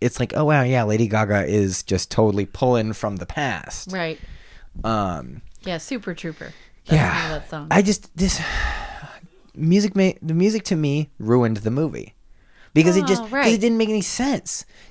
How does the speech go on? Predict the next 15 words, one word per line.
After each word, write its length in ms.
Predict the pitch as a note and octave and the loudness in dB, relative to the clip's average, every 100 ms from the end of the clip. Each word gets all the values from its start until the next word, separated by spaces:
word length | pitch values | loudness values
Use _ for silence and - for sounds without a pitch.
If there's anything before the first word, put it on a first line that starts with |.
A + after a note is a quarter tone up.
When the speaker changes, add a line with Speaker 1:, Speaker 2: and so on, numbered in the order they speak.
| - | -4
Speaker 1:
'Cause 120 | G3+ | 0
they're 100 | G#3+ | 2
shoehorning 640 | - - A#3 G#3+ A#3 A3+ | 0 0 0 0 0 0
in 100 | A3+ | 0
these 180 | G3+ F#3 | 0 -2
songs 300 | - A3 G3 | -2 -2 0
that 80 | F3 | -2
have 200 | E3 C#3 | 0 -2
vague, 600 | G#2 A2 C#3 F3+ E3 D#3+ - - | 0 2 4 4 0 -8 -18 -12
vague 1000 | C3 A2+ B2+ C#3 D3+ D#3+ E3 D#3 D3 D3+ B2+ | -10 -4 0 2 4 4 2 -2 -6 -4 0
references 560 | B2 - E3 E3+ F3+ | 0 0 -4 -4 -4
to 80 | F#3+ | -2
what's 180 | F3 F3+ | -2 -2
actually 300 | F3+ - F3+ | -4 -4 -2
happening, 520 | G3 G3 G3 G3+ | -2 -2 -4 -4